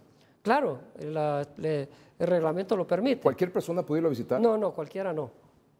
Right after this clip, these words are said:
Speaker 1: Eh, la familia, sí. Esto es, eh, la esposa, sus hijos, eh, sus hermanos. Eh, hay un, una programación de que pueden llegar, eh, sobre todo darle la ho-, la hora de sol también.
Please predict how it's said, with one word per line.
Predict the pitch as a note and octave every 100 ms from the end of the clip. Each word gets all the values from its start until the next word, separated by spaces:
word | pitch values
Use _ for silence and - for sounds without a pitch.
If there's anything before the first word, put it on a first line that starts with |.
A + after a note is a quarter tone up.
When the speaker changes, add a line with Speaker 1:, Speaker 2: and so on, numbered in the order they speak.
| _ -
Speaker 1:
Eh, | D3+ D3 C#3+
la | D3+
familia, | E3 E3 B3 A3 D#3
sí. | A3 D4+ - - - _ _ -
Esto | D#3+ F3+ F3
es, | F3+ D#3+ D3
eh, | D3+ D3
la | C#3+ C#3
esposa, | C3 - G3 A3+ G#3 - - _
sus | - C#3
hijos, | F#3 G#3 A3+ A3+ - - _ _ _
eh, | D3 C#3 C3 B2+
sus | D#3+
hermanos. | C#3 D#3 G3+ F#3+ E3+ - - _ -
Eh, | D3+ D3
hay | D3 E3+
un, | E3+ D#3 C#3+ C3 - - _ _ _ _ _ E4+
una | E3+ F3+ F3+
programación | G3 F#3+ G3 G#3 G#3 C4+ B3+
de | D#3
que | D#3
pueden | D3+ D#3 D3+
llegar, | C#3+ D#3 F3+ F3 - - - _ _ _ _
eh, | D#3+ D#3 C#3+ C#3+ C#3 C3+
sobre | C#3+ E3 D#3+
todo | F#3 F#3
darle | F3+ F3+
la | E3+ D#3+
ho-, | E3+ -
la | D3+
hora | D#3 E3+
de | D#3
sol | D3+ G3 A3+
también. | D#3+ D3 D3